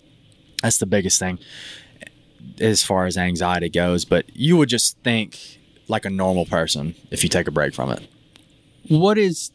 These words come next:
Speaker 2: the, the fuel-free anxiety? How does that work, do you think?
Speaker 1: I think it's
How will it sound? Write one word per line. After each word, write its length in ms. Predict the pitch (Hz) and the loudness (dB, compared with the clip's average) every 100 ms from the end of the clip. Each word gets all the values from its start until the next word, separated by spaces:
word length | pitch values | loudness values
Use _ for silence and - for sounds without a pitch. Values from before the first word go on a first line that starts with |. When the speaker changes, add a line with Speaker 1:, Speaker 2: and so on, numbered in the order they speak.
| _ | _
Speaker 2:
the, 460 | 165 160 156 151 - - | 4 8 8 6 2 -2
the 200 | 151 147 | 0 0
fuel-free 720 | - 165 175 175 156 156 147 | 0 4 6 6 4 4 6
anxiety? 580 | 143 139 135 135 139 131 | 6 4 2 2 0 -2
How 120 | 160 | -2
does 140 | 185 185 | 0 2
that 160 | 190 | 0
work, 280 | 139 131 151 - | 0 0 0 -2
do 80 | - | -4
you 120 | - | -4
think? 380 | - - - - - - - - - | -2 -2 -2 -6 -14 -18 -20 -8 -2
Speaker 1:
I 80 | 127 | 0
think 220 | 156 120 | 0 -2
it's 500 | 113 - - - | -2 0 0 -2